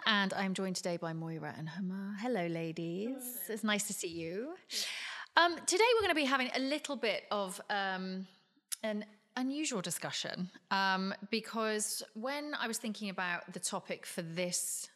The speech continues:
Speaker 1: podcast and this episode, um, I was feeling a little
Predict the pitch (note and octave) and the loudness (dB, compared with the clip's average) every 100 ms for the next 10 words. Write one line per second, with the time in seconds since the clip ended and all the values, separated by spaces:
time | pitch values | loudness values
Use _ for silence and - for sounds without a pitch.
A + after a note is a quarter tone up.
0 | _ _ - F#3 - F3 D#3 D#3+ - - | _ _ -2 -2 0 -2 -2 -2 -4 -4
1 | F#3 F3+ F3 E3+ - - D3 - - - | -2 0 0 -2 -4 -4 -4 -4 -4 -6
2 | - - - - - - - - G#3 G#3 | -8 -14 -14 -14 -16 -18 -14 0 4 4
3 | G#3 G#3+ G#3 - _ _ A3 A3 - C#4 | 2 0 -4 -14 _ _ 2 2 0 0
4 | C#4 C4+ B3 - A3 A3+ A#3 B3 C4 B3+ | 0 0 -2 -4 -2 0 0 -2 -2 0
5 | B3 B3 | 0 -2